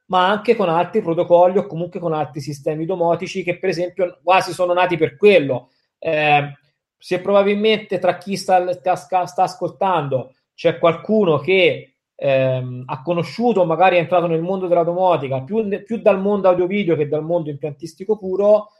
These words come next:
probabilmente conosce sistemi tipo Crestron, Lutron, A M X,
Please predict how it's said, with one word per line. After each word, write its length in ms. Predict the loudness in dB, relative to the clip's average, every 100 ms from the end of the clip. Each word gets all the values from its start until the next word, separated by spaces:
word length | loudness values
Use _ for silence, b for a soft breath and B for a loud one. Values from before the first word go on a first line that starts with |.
| b _
probabilmente 640 | 2 4 2 -2 -2 -2
conosce 480 | 0 0 -2 -4 -8
sistemi 480 | -10 -6 -4 -4 -6
tipo 240 | -6 -6
Crestron, 880 | 0 2 2 0 -4 -2 -2 -2 -2 -2
Lutron, 640 | 0 -2 0 0 0 -2
A 680 | -2 -4 -8 _ -4 -2 0
M 360 | 0 2 0
X, 480 | -2 0 4 4